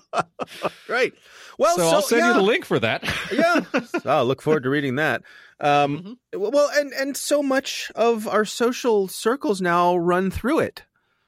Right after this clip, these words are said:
Speaker 2: Yes.
Speaker 1: E-,
Speaker 2: Yes.
Speaker 1: events, parties, in-, invitations to things, just, um, even just news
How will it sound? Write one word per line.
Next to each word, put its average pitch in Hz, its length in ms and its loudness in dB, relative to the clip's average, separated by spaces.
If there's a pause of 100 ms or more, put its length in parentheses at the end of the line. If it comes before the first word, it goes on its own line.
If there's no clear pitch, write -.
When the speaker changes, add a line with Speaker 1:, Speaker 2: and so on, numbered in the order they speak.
Speaker 2:
Yes. 160 340 0 (320)
Speaker 1:
E-, - 120 -10
Speaker 2:
Yes. 151 100 -2
Speaker 1:
events, 175 540 0
parties, 202 1000 -2 (300)
in-, 180 440 -2
invitations 196 840 0
to 190 100 0
things, 202 640 0
just, - 440 -4
um, 170 460 0 (420)
even 180 240 -2
just 185 200 -4
news 156 640 -2